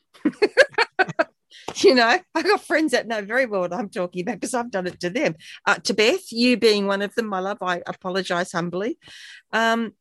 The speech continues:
but the thing of it is, we then have this wonderful opportunity where, you know, you, your friends stick with you and you stick with yourself, 'cause it's always a two-way street as well, right?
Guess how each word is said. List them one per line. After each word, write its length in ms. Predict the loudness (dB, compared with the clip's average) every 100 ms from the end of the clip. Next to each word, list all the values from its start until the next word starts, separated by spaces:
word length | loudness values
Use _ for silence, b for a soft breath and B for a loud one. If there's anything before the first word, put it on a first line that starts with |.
| b b -2
but 140 | -2
the 80 | -2
thing 280 | -2 2 2
of 100 | 2
it 120 | 2
is, 600 | 0 0 -2 -4 -8 -12 _ _ _ _ _ _ _ _ -20 _
we 180 | -6 -2
then 280 | 4 4 4
have 360 | -2 -4 -6 -8
this 460 | -6 -6 -6 -12 -14 -14
wonderful 1200 | -12 -8 -4 0 0 0 -4 -6 -6 -2 -2 -4
opportunity 1200 | -14 -14 -12 -10 -8 -6 -4 -4 -6 -8 -6 -8 B B B B
where, 500 | -4 0 2 2 0 -4 -14 -20 _ _
you 180 | -10 -6
know, 140 | -2 -2
you, 360 | -2 -4 -6 -6
your 120 | -8
friends 640 | -10 -8 0 2 2 0 -4
stick 400 | -6 -4 -6 -6
with 380 | -6 -8 -8 -2
you 460 | -2 -2 -6 -8 -6
and 200 | -4 -4
you 140 | -6
stick 360 | -6 -10 -10 -8
with 220 | -8 -6
yourself, 720 | -8 -8 -12 -10 -10 -14 _ _ _ _ _ _ _ _ _
'cause 140 | -4 -2
it's 140 | 0
always 240 | 0 0 -2
a 60 |
two-way 340 | -8 -6 -4 -4
street 340 | -4 -6 -6
as 140 | -8 -6
well, 220 | -6 -6
right? 340 | -8 -8 -10